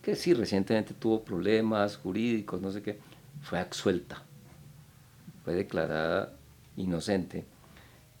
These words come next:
Y entonces estamos tratando de reco-, de, de, de invitarla para hacerle un reconocimiento y estamos buscando otros empresarios para poder reconocer esa trayectoria del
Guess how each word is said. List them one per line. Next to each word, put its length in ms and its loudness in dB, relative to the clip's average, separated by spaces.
Y 60 2
entonces 200 6
estamos 220 6
tratando 420 4
de 80 10
reco-, 300 0
de, 160 -2
de, 240 -6
de 120 -8
invitarla 560 2
para 260 -2
hacerle 320 -4
un 80 -2
reconocimiento 800 0
y 60 2
estamos 380 6
buscando 580 4
otros 320 2
empresarios 680 0
para 200 -2
poder 200 -6
reconocer 640 -4
esa 300 2
trayectoria 1000 6
del 260 2